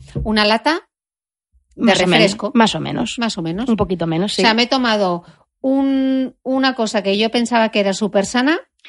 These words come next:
Speaker 2: Y
Speaker 1: y
Speaker 2: lleva
Speaker 1: era como tomarme una
Speaker 2: lípidos cero por ciento, hidratos de carbono, los cinco con nueve, eh, y proteínas cero, es decir, ni te aporta grasas, ni buenas ni malas, ni proteínas buenas ni malas,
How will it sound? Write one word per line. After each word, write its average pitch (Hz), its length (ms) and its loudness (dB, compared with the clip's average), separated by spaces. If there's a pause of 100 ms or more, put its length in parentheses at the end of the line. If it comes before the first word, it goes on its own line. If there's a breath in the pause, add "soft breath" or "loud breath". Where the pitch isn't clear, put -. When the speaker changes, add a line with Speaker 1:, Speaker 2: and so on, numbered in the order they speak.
(400 loud breath)
Speaker 2:
Y 247 100 -2
Speaker 1:
y - 20 2
Speaker 2:
lleva 220 260 8
Speaker 1:
era 226 100 6
como 233 200 2
tomarme 233 280 6
una 233 120 4
Speaker 2:
lípidos 226 380 6
cero 254 280 4
por 254 180 2
ciento, 294 520 6
hidratos 247 440 2
de 240 80 4
carbono, 254 560 4
los 165 420 -6
cinco 202 260 0
con 202 140 2
nueve, 269 380 4
eh, 185 480 0
y 226 120 -2
proteínas 208 640 0
cero, 277 320 4
es 240 60 0
decir, 208 240 -2 (260 loud breath)
ni 175 80 -2
te 160 80 -4
aporta 208 380 4
grasas, 220 320 4
ni 208 100 4
buenas 214 220 4
ni 277 120 6
malas, 294 260 6
ni 233 100 6
proteínas 202 340 4
buenas 254 180 6
ni 277 80 8
malas, 302 280 4